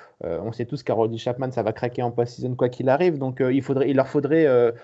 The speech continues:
un autre, un autre lanceur de, de ce calibre-là dans ce, dans ce bullpen. Ils ont cer-, certes des Chad Green, des, des joueurs comme ça capables de lancer, euh, plusieurs, plusieurs manches, mais ils ont pas un, euh, lanceur dominant sur une manche, euh, qui peut faire trois strikeouts,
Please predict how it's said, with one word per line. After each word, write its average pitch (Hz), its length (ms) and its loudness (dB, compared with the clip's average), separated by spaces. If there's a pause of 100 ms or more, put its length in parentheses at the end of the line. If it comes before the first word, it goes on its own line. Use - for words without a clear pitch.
(180)
un 123 220 -2
autre, 165 300 2
un 135 280 2
autre 170 180 -2
lanceur 160 380 0
de, 143 240 0
de 135 160 -2
ce 135 140 -6
calibre-là 139 680 2
dans 127 280 -4
ce, 127 260 -2
dans 123 180 -2
ce 131 120 -2
bullpen. 127 500 0
Ils 120 120 -4
ont 123 40 -2
cer-, 127 300 -2 (100)
certes 131 280 -2
des 120 160 0
Chad 123 280 -4
Green, 131 400 -4 (320)
des, 107 280 -4
des 113 200 -4
joueurs 123 200 -4
comme 123 180 -6
ça 156 120 -4
capables 127 320 -4
de 117 80 0
lancer, 123 320 -2
euh, 107 180 2
plusieurs, 113 580 -4
plusieurs 120 300 -2
manches, 165 220 0
mais 123 100 -4
ils 123 60 -2
ont 123 60 -4
pas 170 180 4
un, 151 480 0
euh, 113 40 0 (340)
lanceur 151 500 2
dominant 185 600 0
sur 165 280 -4
une 165 160 -2
manche, 175 440 -2 (320)
euh, 110 440 2
qui 117 160 -10
peut 143 200 -2
faire 123 280 2
trois - 220 -2
strikeouts, 135 560 0